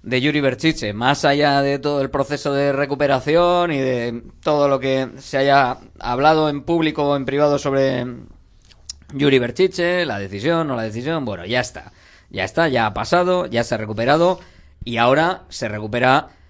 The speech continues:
a uno de los más importantes, una de las piezas, yo creo, más importantes de, del equipo. Si empiezas a nombrar, mm, Yuri te sale el segundo, tercero, siempre en una lista de los más importantes del club, ¿no?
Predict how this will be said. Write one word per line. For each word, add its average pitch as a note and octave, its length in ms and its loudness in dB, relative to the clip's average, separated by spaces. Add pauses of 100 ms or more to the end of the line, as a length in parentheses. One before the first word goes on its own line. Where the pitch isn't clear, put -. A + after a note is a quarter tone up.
(360)
a F#2+ 180 -4
uno A#2 260 -4
de A#2+ 160 -2
los A2 500 -2
más A2 300 -4
importantes, A2 460 -6
una A2 120 -6
de A2 60 -4
las G#2+ 140 -4
piezas, A#2 300 -4
yo A2+ 100 -4
creo, A#2+ 160 -4
más A#2+ 200 -6
importantes A#2+ 540 -4
de, A2 580 -2
del G#2+ 180 -6
equipo. D3+ 760 -2 (100)
Si G#2+ 220 -10
empiezas A2+ 400 -6
a A#2 60 -4
nombrar, C3 640 -2 (180)
mm, G#2+ 800 -10
Yuri B2+ 340 -2
te C3 140 -4
sale C3 480 0
el A2 180 -6
segundo, B2 440 -4
tercero, C3+ 480 -4
siempre G#2 640 -4
en G2+ 100 -8
una G#2 220 -6
lista A2 320 -8
de G#2 60 -6
los G#2 120 -8
más G#2+ 140 -8
importantes G#2 420 -10
del G#2 100 -6
club, C3+ 220 -4
¿no? E3 220 -10